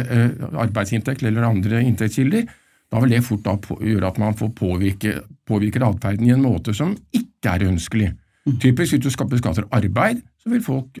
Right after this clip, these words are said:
Speaker 1: arbeide mindre. Hvis du beskatter sparing, så vil folk spare mindre. Og dermed så kommer da inndragningen av, eh, skatteinntekter til en, til, til en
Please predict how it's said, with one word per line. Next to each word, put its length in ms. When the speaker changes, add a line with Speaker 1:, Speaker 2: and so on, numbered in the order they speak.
Speaker 1:
arbeide 480
mindre. 440
Hvis 120
du 80
beskatter 320
sparing, 580
så 120
vil 120
folk 280
spare 560
mindre. 340
Og 80
dermed 260
så 140
kommer 240
da 160
inndragningen 800
av, 280
eh, 100
skatteinntekter 720
til 160
en, 180
til, 240
til 160
en 120